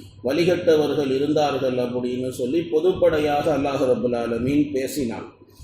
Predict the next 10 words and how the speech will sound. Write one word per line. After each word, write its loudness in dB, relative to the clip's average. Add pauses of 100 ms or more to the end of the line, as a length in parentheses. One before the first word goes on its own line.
(380)
இப்போ -2
இந்த 4
ஆயத்துகளிலே 4 (420)
அல்லாஹ் 0
தஆலா 0
அதனுடைய 0
டீட்டெயிலை 2
அல்லாஹ் -2
தஆலா -6
பேசுகிறான். -10